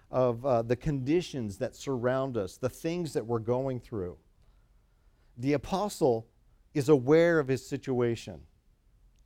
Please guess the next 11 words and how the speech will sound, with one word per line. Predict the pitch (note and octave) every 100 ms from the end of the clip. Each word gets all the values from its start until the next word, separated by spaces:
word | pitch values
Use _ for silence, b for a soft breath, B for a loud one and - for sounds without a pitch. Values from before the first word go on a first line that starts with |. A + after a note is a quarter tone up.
| _ _ _ _ _ D#3
but |
he | C#3+ C#3+
does | A#2 C#3 C#3
not | D3 F#3+
allow | F#3+ D3+ C#3+ D3 D#3
his | C#3+ A#2+
situation | - B2 C3+ A#2+ A#2+ A#2+ B2
to | A#2
control | - A#2 - B2+ B2 B2
his | A2+ G2
thinking. | - A2 G#2+ G2 D2+